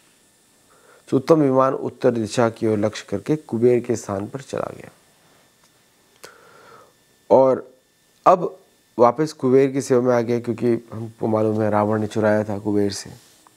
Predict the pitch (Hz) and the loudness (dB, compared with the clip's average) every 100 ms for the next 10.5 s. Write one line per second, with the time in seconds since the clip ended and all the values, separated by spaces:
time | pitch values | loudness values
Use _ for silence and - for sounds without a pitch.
0 | _ _ _ _ _ _ _ _ _ _ | _ _ _ _ _ _ _ _ _ _
1 | _ _ 123 - 113 - 214 185 135 98 | _ _ -2 -2 -4 0 2 4 4 2
2 | 82 - _ _ _ _ _ _ _ - | -4 -14 _ _ _ _ _ _ _ -2
3 | 120 127 120 117 113 110 - - - - | 0 2 2 2 2 2 -2 -12 -14 -4
4 | 139 - 151 - 127 117 139 120 - - | -4 2 0 0 -2 0 2 0 -2 -18
5 | _ _ _ _ _ _ _ _ - _ | _ _ _ _ _ _ _ _ -20 _
6 | - 120 185 196 185 - 131 - 127 123 | 0 2 2 2 0 -2 -4 -2 -2 4
7 | 131 175 131 104 - _ _ _ _ _ | 6 6 2 -4 -6 _ _ _ _ _
8 | _ _ _ _ _ _ _ _ _ - | _ _ _ _ _ _ _ _ _ -16
9 | - 143 143 220 185 170 151 135 117 113 | 0 2 4 2 2 4 2 2 -4 -4
10 | 107 104 101 76 | -6 -4 -4 -4